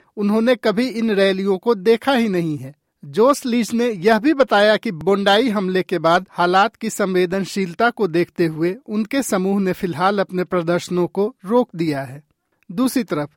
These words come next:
विक्टोरिया सरकार ने राज्य में यहूदी विरोधी घटनाओं से निपटने के लिए कई नए कदमों की घोषणा की है। इन प्रस्तावों में पुलिस के पास विरोध प्रदर्शन को रोकने की शक्तियां, राजनीतिक उग्रवाद पर रोक,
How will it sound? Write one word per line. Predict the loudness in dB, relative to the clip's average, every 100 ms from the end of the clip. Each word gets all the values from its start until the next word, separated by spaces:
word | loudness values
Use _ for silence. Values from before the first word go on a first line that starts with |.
| _ _ _ -8
विक्टोरिया | -6 -2 2 4 4
सरकार | 4 2 0 2 2
ने | 2 4
राज्य | 4 2 0
में | 0
यहूदी | 2 0 0 -2 -2
विरोधी | 0 2 2 2 0
घटनाओं | 0 -2 0 0 0
से | 0 0
निपटने | 0 0 -2 0 -2
के | 0 0
लिए | 0 -2 -4 -2
कई | 0 2
नए | 0 0 2 2 2
कदमों | -2 0 -2
की | -2 -4
घोषणा | -2 -2 0 -2 -4
की | -6 -12
है। | -12 -18 _ _ _ _
इन | 0 0
प्रस्तावों | 2 0 4 4 4 2
में | 2 -2
पुलिस | -2 -4 0 0
के | 0 -2
पास | 2 2 0 0
विरोध | 4 4 4
प्रदर्शन | 0 2 0 0 -6
को | -2 0
रोकने | 2 0 -2 -4
की | -4
शक्तियां, | -6 -6 -6 -8 -4 -6 -8 _ _ -4
राजनीतिक | 2 2 2 -2 0 -2 -2
उग्रवाद | -2 0 4 6 6 2
पर | 0
रोक, | 2 2 2 _